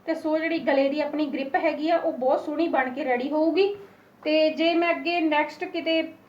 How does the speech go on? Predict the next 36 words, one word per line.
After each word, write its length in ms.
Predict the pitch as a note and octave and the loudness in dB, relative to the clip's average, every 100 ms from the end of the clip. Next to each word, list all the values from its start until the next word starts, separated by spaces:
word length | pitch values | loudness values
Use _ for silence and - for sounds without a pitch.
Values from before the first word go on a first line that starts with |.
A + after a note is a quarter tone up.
| C#4 | -4
ਮੈਂ 260 | C#4+ D4 | 0 0
ਇਹ 180 | C#4+ D4 | 0 -4
ਕਾਟ 300 | D4 C#4+ C#4 C#4 | 4 4 4 2
ਪਾਊਂਗੀ 360 | C#4 C#4 D4+ | 2 4 2
ਤਾਂ 120 | E4+ D#4+ | 2 2
ਮੈਂ 160 | D4+ | 2
ਤੁਹਾਨੂੰ 260 | D#4+ D4+ D4 | 2 2 0
ਜ਼ਰੂਰ 340 | B3+ E4 G#4 | 0 4 4
ਡਿਟੇਲ 320 | F4 D#4+ D#4 | 4 4 4
ਦੇ 80 | D#4+ | 4
ਵਿੱਚ 180 | D#4+ D#4+ | -2 -2
ਦੱਸੂੰਗੀ। 540 | - - E4+ E4+ F#4 G3+ - - | -4 0 2 2 0 -4 -8 -8
ਠੀਕ 160 | E4+ | -4
ਹੈ 60 | G4 | 0
ਜੀ, 140 | G#4+ A4+ - - _ - | 0 -2 -6 -20 _ -8
ਇਹ 160 | F4 G4+ | 2 2
ਹੋ 180 | F#4 | 2
ਗਈ 140 | D#4 E4 | 2 2
ਆਪਣੀਆਂ, 500 | E4 D#4+ E4+ E4+ F4 | 2 4 2 2 0
ਅਹ, 280 | E4+ D#4 D4+ | 0 0 0
ਕਮੀਜ਼ 340 | D4 D4+ E4+ | 0 4 4
ਦੀਆਂ 200 | D#4+ E4+ | 4 4
ਨਿਸ਼ਾਨ 440 | E4+ - C#4 C#4 F#4 G#4+ - - - | 4 2 2 4 2 -2 -10 -20 -6
ਕਿ 100 | - D#4+ | -2 2
ਆਪਾਂ 340 | D4+ D#4+ E4 | 2 4 2
ਸਹੀ 400 | E4 D#4+ E4 G4 | 2 0 2 2
ਕਿਸ 240 | F#4+ F4+ | 0 -6
ਤਰੀਕੇ 420 | F4 - D4 D#4 D#4 | -6 -8 -8 -4 0
ਦੇ 80 | |
ਨਾਲ 200 | D#4 D#4 | 4 4
ਗਲਾ 260 | C#4 C4+ C#4+ | 6 6 6
ਡਿੱਗਣ 320 | D4 C#4+ D#4 | 4 2 2
ਤੋਂ 100 | D#4 | 2
ਬਚਾ 320 | D4+ D4 D4+ | 0 0 2
ਸਕਦੇ 360 | D#4 D#4 D4+ D#4 | 2 0 0 0
ਹਾਂ। 100 | D#4 | 0